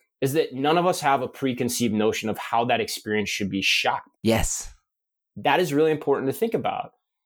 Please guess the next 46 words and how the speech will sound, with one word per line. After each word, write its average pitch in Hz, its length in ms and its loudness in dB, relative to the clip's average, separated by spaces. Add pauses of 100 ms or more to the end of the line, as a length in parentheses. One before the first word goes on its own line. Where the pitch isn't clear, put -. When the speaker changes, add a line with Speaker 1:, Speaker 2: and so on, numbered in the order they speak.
(160)
Speaker 1:
Uh, 110 300 2
you 156 140 2
go 220 200 4
and 180 100 0
change 170 300 0
a 127 40 4
Walmart 143 560 2
or 117 120 4
a 104 60 0
Target, 170 640 0 (240)
you 196 160 -2
have 208 300 2
generations 165 800 2
of 120 140 0
people 196 420 0
across 139 380 0 (100)
all 175 180 4
different 170 300 0
walks 135 240 0
of 127 80 -2
life 160 300 2 (380)
that - 120 -2
could 151 100 -2
be 156 140 4
really 135 400 0
frustrated 127 640 2
with 110 160 0
how 117 160 2
that 113 160 2
experience 107 480 -6
goes. 143 420 2 (540)
In 139 100 -2
addition 165 340 2
to 135 40 4
all 117 140 2
the 107 80 -2
cultural, 131 720 0 (240)
you 113 120 -4
know, 98 120 2
norms 135 560 2
and 117 80 2
whatnot 120 400 0
that 101 100 -2
operate 117 540 0
that 92 200 2
building, 98 540 -2